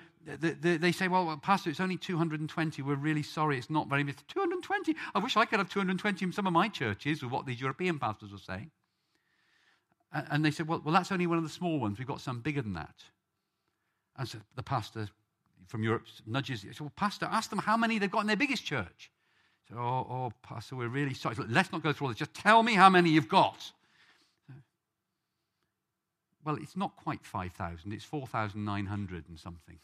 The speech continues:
"Four thousand nine hundred? Well, Pastor, we're really sorry. We haven't been there very long. You know, it's only two years. I mean, give us a chance to get started." And it was hard work, and there was no church there before. Listen,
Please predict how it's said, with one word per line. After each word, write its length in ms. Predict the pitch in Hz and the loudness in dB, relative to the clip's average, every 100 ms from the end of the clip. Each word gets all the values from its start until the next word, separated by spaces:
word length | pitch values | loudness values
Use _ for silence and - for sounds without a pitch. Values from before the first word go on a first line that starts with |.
| _ _ _ _ _ _ _ _ | _ _ _ _ _ _ _ _
"Four 460 | - - 679 740 - - | -20 -10 -8 -8 -12 -16
thousand 260 | 202 - - _ _ _ _ _ _ | -14 -12 -16 _ _ _ _ _ _
nine 120 | - - | -18 -18
hundred? 460 | - - - - _ _ _ _ _ _ _ _ | -18 -20 -20 -20 _ _ _ _ _ _ _ _
Well, 100 | - | -6
Pastor, 320 | 269 262 269 214 | 2 2 2 0
we're 120 | 233 | 0
really 180 | 269 302 | 2 0
sorry. 340 | - 254 220 | 4 4 6
We 40 | |
haven't 200 | 196 247 | 4 2
been 160 | 208 240 | 2 0
there 140 | 202 | 2
very 180 | 196 202 | 4 4
long. 320 | 202 254 143 | 8 8 8
You 100 | 147 | 6
know, 140 | 175 160 | 6 4
it's 140 | 208 | 4
only 140 | 233 240 | 0 0
two 220 | - 190 | 0 2
years. 300 | 202 190 156 | 6 6 6
I 60 | |
mean, 80 | 185 | 2
give 120 | 180 | -2
us 140 | 247 214 | -2 -4
a 40 | |
chance 460 | 190 240 226 117 - | 0 6 8 6 0
to 60 | 147 | -2
get 160 | 165 | -2
started." 560 | 143 196 180 170 107 101 - - | 2 4 4 4 -4 -10 -10 0
And 80 | 214 | 0
it 60 | |
was 100 | 196 | 2
hard 400 | - 202 247 262 | 2 6 8 8
work, 240 | 175 170 202 | 6 4 4
and 80 | 185 | 2
there 80 | |
was 100 | 180 | 2
no 200 | 170 226 | 2 2
church 340 | 269 226 214 165 | 2 2 2 2
there 80 | 190 | 0
before. 320 | 175 175 170 | 0 0 0
Listen, 300 | 185 - | 0 -4